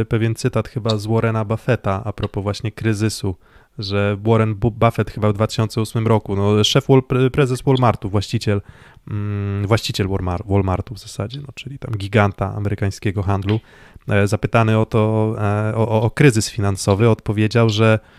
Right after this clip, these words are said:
ja nie biorę udziału i on akurat wydatków marketingowych nie ścina. Mm, więc, no, trudno, trudno powiedzieć, no. Em, w spółki Skarbu Państwa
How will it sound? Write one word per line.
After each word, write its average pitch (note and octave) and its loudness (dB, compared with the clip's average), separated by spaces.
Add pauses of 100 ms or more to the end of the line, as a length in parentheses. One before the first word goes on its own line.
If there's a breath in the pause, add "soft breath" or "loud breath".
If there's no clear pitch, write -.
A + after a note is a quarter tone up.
(260 soft breath)
ja C3 6
nie C#3 6
biorę C3+ 8
udziału G#2+ 8
i A2 4
on A2+ 4
akurat A2+ 2
wydatków A2+ 2
marketingowych A#2+ 0
nie C3 2
ścina. G2 0 (460 soft breath)
Mm, G#2+ -2
więc, A2 0
no, B2+ -2 (300)
trudno, C3+ 4
trudno C3+ 4
powiedzieć, A#2 4
no. G2+ 2 (640 loud breath)
Em, G#2 0
w - -6
spółki - 4
Skarbu C3+ 2
Państwa D3+ 2